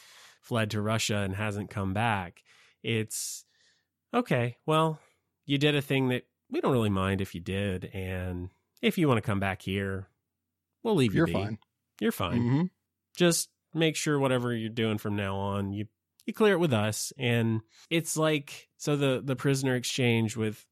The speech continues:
Speaker 1: Brittany Griner and Victor Bout just, uh, happened this past week, and Griner came home, and Bout got sent back to Russia. And then we see news reports that Bout had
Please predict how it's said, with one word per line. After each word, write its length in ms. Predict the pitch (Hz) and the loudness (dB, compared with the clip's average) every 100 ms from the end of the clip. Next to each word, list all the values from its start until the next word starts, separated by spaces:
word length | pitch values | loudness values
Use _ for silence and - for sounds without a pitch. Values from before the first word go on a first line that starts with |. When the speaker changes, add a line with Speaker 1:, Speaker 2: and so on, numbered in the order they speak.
| _ _ _ _ _ - - | _ _ _ _ _ -20 -8
Speaker 1:
Brittany 360 | 131 131 123 113 | 0 2 4 2
Griner 400 | 107 107 107 104 | 2 2 4 4
and 100 | 101 | 2
Victor 240 | 107 107 | 0 -2
Bout 380 | 101 92 95 - _ _ _ - - - - _ - | -2 0 0 -4 _ _ _ -20 -20 -20 -20 _ -10
just, 400 | 120 113 107 - | 0 2 2 -2
uh, 200 | 104 101 | -2 -2
happened 380 | 104 110 104 104 | 0 -2 0 0
this 100 | 95 | -2
past 360 | - 92 95 - | -2 -2 -2 0
week, 440 | 139 135 127 - - - | 2 2 0 -10 -18 -14
and 640 | 123 101 98 95 92 92 - | -4 -2 0 0 -2 -4 -6
Griner 360 | 92 92 92 | -4 -2 -4
came 220 | - 92 | -4 -4
home, 500 | 92 127 127 131 127 120 - - _ - | 0 2 2 2 0 -4 -16 -20 _ -10
and 360 | 98 95 92 92 | -6 -4 -4 -2
Bout 280 | 95 92 85 | -2 -4 -6
got 200 | 95 - | -8 -6
sent 180 | 95 | -6
back 180 | 90 90 | -6 -8
to 80 | - | -4
Russia. 640 | 117 139 131 131 120 113 - | 0 0 2 0 0 -2 -4
And 760 | 110 107 107 107 107 107 104 - | -2 0 0 -2 -2 -2 -4 -8
then 360 | 101 110 123 127 | -12 -2 2 2
we 100 | 123 | 2
see 280 | - 120 | 0 0
news 240 | 110 107 104 | 0 0 -2
reports 500 | 98 104 98 90 - | -2 -2 -2 -4 -8
that 360 | 107 98 85 120 | -4 -4 -6 -4
Bout 320 | 104 104 - | -2 -2 -4
had 560 | - 101 95 98 92 | -6 -4 -2 -4 -6